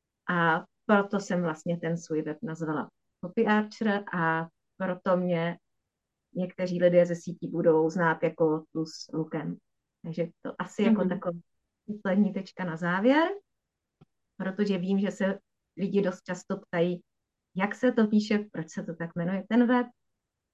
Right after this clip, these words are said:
Speaker 1: Takže pokud chcete o mě vědět něco víc, tak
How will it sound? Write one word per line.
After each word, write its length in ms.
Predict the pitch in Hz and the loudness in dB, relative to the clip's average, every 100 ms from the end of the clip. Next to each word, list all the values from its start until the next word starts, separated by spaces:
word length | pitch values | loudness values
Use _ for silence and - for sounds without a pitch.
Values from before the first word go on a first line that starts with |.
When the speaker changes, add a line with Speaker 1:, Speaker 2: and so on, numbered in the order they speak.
| _ _ _ _ _ | _ _ _ _ _
Speaker 1:
Takže 220 | 208 190 196 | -6 -2 0
pokud 300 | 202 208 208 | 0 0 0
chcete 340 | - 214 208 | 0 0 2
o 60 | 202 | 4
mě 260 | 196 190 190 | 4 0 -2
vědět 400 | 180 180 190 185 | -4 -4 -2 -2
něco 340 | 190 185 - 170 | -2 -2 -2 -2
víc, 260 | 196 175 - _ _ _ | -2 -4 -12 _ _ _
tak 120 | - | -16